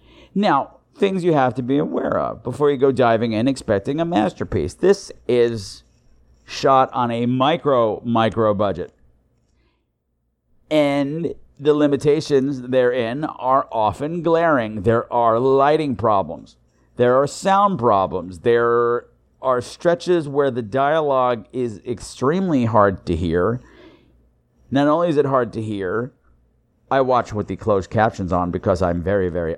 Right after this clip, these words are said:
old. There are points where the closed captioning just said, "Mumble, mumble,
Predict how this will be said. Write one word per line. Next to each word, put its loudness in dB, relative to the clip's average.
old. 0
There 2
are 2
points 0
where -2
the 2
closed 0
captioning 0
just -2
said, 0
"Mumble, 2
mumble, 0